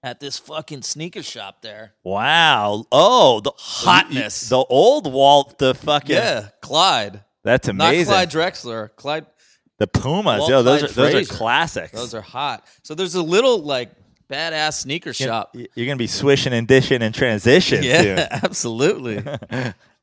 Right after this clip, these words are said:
Speaker 1: Um, there's a
Speaker 2: Laz is percolating.
Speaker 1: <laughs> Percolating. Um, uh, there's this, this cool little sneaker shop there. At, like, seems completely out of nowhere. They had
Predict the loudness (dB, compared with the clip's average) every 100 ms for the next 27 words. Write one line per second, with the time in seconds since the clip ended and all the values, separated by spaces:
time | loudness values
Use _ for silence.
0 | _ -2 0 0 -4 -10 -2 2 6 8
1 | 8 6 -4 -2 0 2 2 2 2 0
2 | -4 -2 0 0 4 4 4 0 -8 -10
3 | -14 -20 -20 _ _ _ _ _ _ -2
4 | 0 2 0 -4 -12 -18 _ _ _ -4
5 | -2 -4 -6 -8 -10 -8 -4 -2 -2 -6
6 | -8 -10 -8 -6 -6 -6 -6 -8 -12 _
7 | -12 -10 -10 -12 _ _ _ _ _ _
8 | _ -12 -12 -12 -6 -4 -4 -6 -6 -6
9 | -6 -6 -4 -4 -6 -8 -12 _ _ _
10 | _ -6 -4 -4 -2 -2 -2 -4